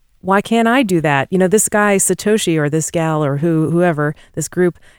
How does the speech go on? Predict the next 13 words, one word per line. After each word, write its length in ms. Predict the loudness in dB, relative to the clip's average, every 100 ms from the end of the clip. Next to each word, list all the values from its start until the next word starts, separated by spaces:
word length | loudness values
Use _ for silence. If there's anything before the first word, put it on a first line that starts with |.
| _ -6
created 640 | 0 2 2 4 2 0 -14 -2
a 480 | 2 2 2 0 -4
ten, 440 | -4 0 2 0 -4 -6
at 420 | -4 0 0 2
one 200 | 2 2
point, 300 | 0 -2 -2
like, 160 | -2
almost 340 | 0 -2 -2 -2
a, 260 | 0 0 -4 _ _ -4
what 120 | -2
was 140 | -2
it, 100 |
tw-, 80 | -4